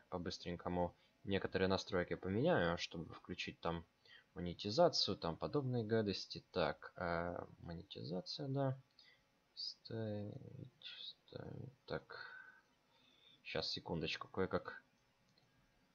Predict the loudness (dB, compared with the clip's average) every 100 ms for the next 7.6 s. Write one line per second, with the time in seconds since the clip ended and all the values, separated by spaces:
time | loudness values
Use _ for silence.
0 | _ _ _ _ _ _ _ _ _ _
1 | _ _ _ _ _ _ _ _ _ _
2 | _ _ _ _ _ _ _ _ -10 -6
3 | -2 0 0 0 -2 -2 -2 -6 -12 -10
4 | -6 -2 0 0 -2 _ -18 -16 -18 -20
5 | _ _ _ _ -10 -10 -6 -4 -2 2
6 | 2 4 4 2 2 2 2 2 0 0
7 | 0 -2 -2 0 2 2